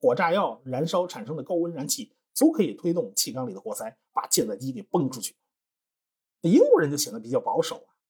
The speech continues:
他可没有美国人那么大胆子。你忘了这南云中一是怎么这个鱼雷换炸弹，炸弹换鱼雷的？这爆炸物堆在甲板上是好玩的吗？你倒好，好，现在不堆在甲板上面了，你堆甲板下边，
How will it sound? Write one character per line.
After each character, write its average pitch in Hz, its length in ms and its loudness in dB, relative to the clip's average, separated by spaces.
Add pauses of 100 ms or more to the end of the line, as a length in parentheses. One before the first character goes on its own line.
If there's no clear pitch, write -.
(120)
他 233 160 4
可 160 180 0
没 110 160 -2
有 156 140 2
美 120 160 -8
国 104 100 -12
人 120 100 -8
那 156 60 -6
么 123 80 -8
大 131 120 -4
胆 - 220 -14
子。 - 160 -20 (640)
你 170 300 6
忘 185 420 2
了 127 180 -10
这 160 140 -4
南 135 320 -2
云 175 240 4
中 180 240 -6
一 190 180 -2
是 185 140 -2
怎 - 180 -8
么 - 140 -18
这 160 80 -2
个 180 80 0
鱼 117 240 -2
雷 147 160 0
换 156 220 0
炸 - 140 -6
弹， 123 140 -8
炸 131 160 -10
弹 113 120 -10
换 117 180 -10
鱼 120 100 -6
雷 117 200 -8
的？ 113 100 -12 (420)
这 185 140 2
爆 180 340 2
炸 147 240 -6
物 156 200 -2
堆 254 240 -2
在 226 80 0
甲 151 240 -2
板 120 180 -6
上 135 140 -8
是 170 100 2
好 - 200 -4
玩 98 260 -8
的 127 60 -6
吗？ 113 80 -18 (500)
你 123 260 -4
倒 - 220 2
好， - 400 -8 (160)
好， - 440 -6
现 180 220 0
在 165 140 -2
不 160 120 -4
堆 175 160 0
在 156 60 -4
甲 131 160 -6
板 120 160 -10
上 165 220 -6
面 202 100 -16
了， - 140 -20
你 214 160 -12
堆 190 180 0
甲 165 220 4
板 107 160 -8
下 170 360 2
边， 95 140 -12